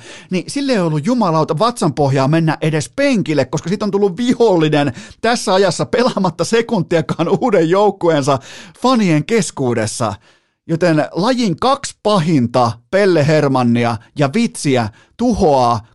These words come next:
Kevin Durantin loppuuran silmiemme edessä. Kyrie Irving ja Ben Simmons. Ihan, siinä on M V P-luokan suoritus. Saa siis tehtyä Kevin Durantista aivan totaalisen kuolevaisen koripallossa, mikä on ihan saatanan haastavaa,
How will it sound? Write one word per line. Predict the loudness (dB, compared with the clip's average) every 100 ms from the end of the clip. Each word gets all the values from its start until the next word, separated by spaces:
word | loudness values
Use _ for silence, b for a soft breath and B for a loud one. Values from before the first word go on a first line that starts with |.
| -4
Kevin | -2 0 0
Durantin | 2 2 2 0 0
loppuuran | 0 0 -6 -2 0 0 0
silmiemme | 0 0 2 2 2 2
edessä. | 2 2 -2 -6 -10 b b b
Kyrie | 0 2 4 4
Irving | 4 4 0 -2 B
ja | -2
Ben | 0 2
Simmons. | 0 2 2 0 -4 -12 _ _ _
Ihan, | -2 0 -2 -6 -12 -10
siinä | -8 -4
on | 0 0 2
M |
V | 2 2
P-luokan | 0 2 2 0 0
suoritus. | 0 0 -2 -4
Saa | -2 0
siis | 0 0
tehtyä | 0 -2 0 0 0 B B B
Kevin | -4 -2 0 0
Durantista | 2 2 2 -2 0 -2 -4 b b
aivan | -4 0 -2
totaalisen | 0 0 2 0 0 -2
kuolevaisen | 0 2 2 2 0 0 -4 -10 -14 _
koripallossa, | 2 2 2 2 2 0
mikä | -4 -2 0
on | 2
ihan | 0 -2
saatanan | -4 -2 -2 -2 -2 0
haastavaa, | 2 0 0 0 0 -2